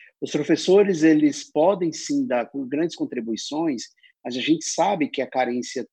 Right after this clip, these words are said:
toda e o direcionamento são dos gestores. Então, acho que existe um nível de, talvez não de responsabilização. Então, só pra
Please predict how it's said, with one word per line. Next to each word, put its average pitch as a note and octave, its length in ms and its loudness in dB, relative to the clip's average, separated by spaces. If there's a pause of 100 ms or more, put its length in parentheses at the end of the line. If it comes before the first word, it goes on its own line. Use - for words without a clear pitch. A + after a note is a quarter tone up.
(120)
toda B2+ 300 0
e A#2+ 160 -2
o A#2+ 80 0
direcionamento B2+ 760 -4
são D3 200 -6
dos C#3+ 120 -6
gestores. A#2 580 -6 (500)
Então, A#2+ 420 -4
acho C3 160 -2
que C3+ 100 -4
existe C3 380 0
um C#3+ 140 2
nível C3 280 0
de, A#2+ 360 -2 (120)
talvez B2+ 360 2
não C#3 160 2
de C3 100 -2
responsabilização. C#3+ 1120 -2
Então, A2 140 -12
só C3 140 -12
pra B2+ 160 -8